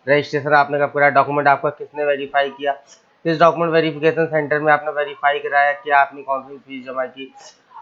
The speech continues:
आपका ग्रुप, आपकी रैंक, पूरा डिटेल खुल जाएगा। इसके बाद आपको सीधे जो है आपको जाना है चॉइस सबमिशन में। ठीक है, चॉइस सबमिशन में जाएंगे, आपको उसके बाद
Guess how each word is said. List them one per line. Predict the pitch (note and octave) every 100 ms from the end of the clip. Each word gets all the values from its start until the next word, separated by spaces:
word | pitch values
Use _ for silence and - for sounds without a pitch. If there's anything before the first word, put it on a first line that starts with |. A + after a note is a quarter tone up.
| -
आपका | C#3 C#3+ D#3
ग्रुप, | C3+ C#3+ D#3 D3+
आपकी | C#3+ D3+
रैंक, | C#3+ D3 C#3+
पूरा | D#3 D#3
डिटेल | C3+ C#3 C#3
खुल | C#3 B2+
जाएगा। | C3
इसके | D#3 F#3
बाद | F#3+
आपको | F#3 F#3 F#3
सीधे | E3+ E3+ E3+
जो | F3
है | F3
आपको | E3+ F3
जाना | E3 E3+ F3
है | F3 - _ -
चॉइस | D#3+ D#3+
सबमिशन | D3+ C3 A2+ A#2+
में। | A2 A2 _ _ _ _ -
ठीक | E3
है, | E3+
चॉइस | E3+ D#3 D#3
सबमिशन | D#3 D#3 D#3
में | D#3 D#3
जाएंगे, | D3+ D#3
आपको | D3+ D3 D#3+
उसके | D3+ D#3
बाद | D3+